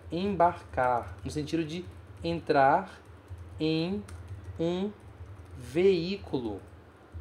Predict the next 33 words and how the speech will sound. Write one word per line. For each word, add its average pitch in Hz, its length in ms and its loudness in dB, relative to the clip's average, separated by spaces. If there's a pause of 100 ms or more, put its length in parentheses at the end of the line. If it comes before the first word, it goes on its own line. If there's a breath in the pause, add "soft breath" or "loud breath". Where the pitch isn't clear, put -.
(240)
certo? 226 340 4 (580 loud breath)
Entrar 208 360 6
em 226 60 8
um 226 40 6
veículo, 220 400 4
pode 190 220 4
ser 214 80 2
um 220 100 2
carro, 185 480 6
um 175 120 -2
metrô, 165 640 4 (260 loud breath)
um 180 100 -2
trem, 165 540 2
um 160 80 0
navio, 143 800 4 (180)
um 180 120 0
ônibus, 156 440 4
um 151 60 4
avião. 139 460 4 (280 loud breath)
Todos 311 400 8
esses 226 240 6
veículos 165 540 2
você 202 260 2
vai 165 220 8
usar 175 340 4
sempre 233 480 2
norimasu, 160 680 4
certo? - 440 2 (100)
Onde 208 360 8
é 190 80 10
que 196 140 2
você 196 260 2
vai 170 220 6